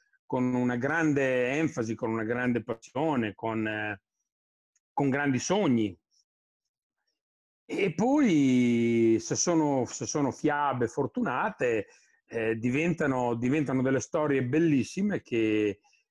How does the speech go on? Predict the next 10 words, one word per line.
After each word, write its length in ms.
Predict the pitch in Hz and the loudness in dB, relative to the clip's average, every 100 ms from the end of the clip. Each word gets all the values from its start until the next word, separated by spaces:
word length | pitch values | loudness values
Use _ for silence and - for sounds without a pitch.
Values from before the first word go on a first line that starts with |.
| _ | _
eh, 280 | - 123 113 - | -12 -10 -10 -8
che 220 | 123 - | -10 -10
puoi 440 | - 139 135 131 127 | -4 -2 2 2 0
raccontarti 800 | 131 - 131 123 170 214 196 127 | -2 -4 -4 -2 -2 -2 -2 -6
o 40 | |
puoi 220 | 107 131 | 0 0
raccontare 1080 | 123 120 190 165 123 135 175 147 123 113 - _ _ _ | 0 -4 -6 -4 -4 -2 0 0 2 0 -4 _ _ _
e 920 | 123 117 110 110 107 104 107 104 104 | -2 0 0 0 -2 -4 -4 -6 -8
così 360 | - 127 175 - | -6 -4 -2 -2
affascinare 1200 | - - 113 - 139 147 170 151 135 127 123 | -6 -10 -12 -6 -4 -2 -2 -2 -2 -2 -2